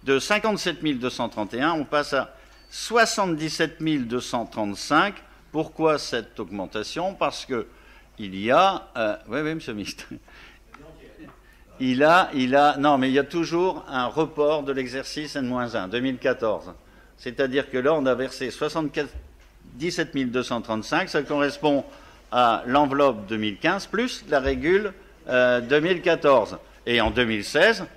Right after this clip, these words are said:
on paiera la cotisation deux mille seize avec la régule du réel constaté deux mille quinze.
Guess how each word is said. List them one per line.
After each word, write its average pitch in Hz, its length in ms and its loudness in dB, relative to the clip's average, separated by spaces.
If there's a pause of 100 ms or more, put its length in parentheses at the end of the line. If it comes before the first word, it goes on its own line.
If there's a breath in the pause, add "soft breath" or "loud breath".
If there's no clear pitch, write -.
(120)
on 113 100 -4
paiera 127 360 2
la 151 180 2
cotisation 151 680 -4
deux 120 120 -4
mille 113 180 -4
seize 190 340 0 (280 loud breath)
avec 131 340 0
la 123 160 4
régule 147 680 2 (240)
du 107 200 -6
réel 160 360 4
constaté 143 680 -2
deux 156 400 0
mille 160 260 2
quinze. 113 400 2